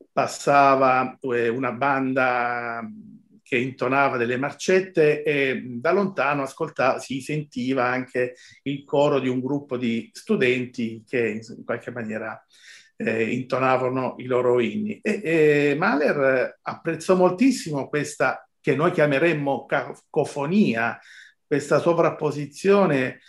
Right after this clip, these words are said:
eh, polifonia di cose, insomma, in maniera incredibile. E lui, eh, appunto, a quanto pare, lo utilizzava proprio come strumento nuovo per costruire.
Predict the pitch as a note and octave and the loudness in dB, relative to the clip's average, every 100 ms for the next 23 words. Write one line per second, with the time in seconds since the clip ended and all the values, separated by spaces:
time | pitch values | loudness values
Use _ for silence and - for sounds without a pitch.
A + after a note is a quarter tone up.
0 | _ _ C3+ C3+ C3 C3 B2+ B2+ B2 B2 | _ _ -2 0 2 2 2 2 4 2
1 | - - - - - - D#3+ E3 - D#3 | -2 -14 -18 -18 -12 -2 0 0 -2 2
2 | F3 A3 F#3 B2+ B2+ G#3 E3+ B2+ A#2 A#2+ | 6 6 6 2 0 4 6 4 -2 -4
3 | C3 A2 A2 A#2 - _ - C3+ C#3+ C#3+ | -6 -4 -4 -6 -10 _ -4 -2 2 2
4 | C3 D3+ A#2+ A2+ - F#3 G#3+ D4+ D#4 F3 | 0 -2 -2 0 0 2 4 4 4 2
5 | D3 - E2+ - D3 - C4 - D3+ C3+ | 0 -4 -10 -8 -6 2 2 4 4 4
6 | A2 - C#3 D3+ D#3 F#3 F#3 G#3 F3+ C3+ | 0 -12 -8 -6 0 2 4 4 4 4
7 | C#3 - _ _ _ _ C#3+ C#3 C#3 C#3+ | 0 -6 _ _ _ _ -6 -6 -6 -10
8 | C3 E3 G#3 D#3 - E3+ C#3 A2+ - B2 | -4 0 0 0 -2 -4 -4 -8 -8 -6
9 | B2+ B2 B2 - _ _ - - - D3 | -4 -4 -6 -12 _ _ -20 -20 -8 -4
10 | C3+ D3+ G#3 C#3 A2 - B2 C#3 A3 F#3 | -2 2 2 2 -2 -4 -2 4 4 4
11 | A#2+ A2+ A2+ - A#2 - - A#2+ C3 A#2 | 2 -4 -8 -8 -14 -14 -12 -6 -4 -4
12 | A2 A2+ | -6 -8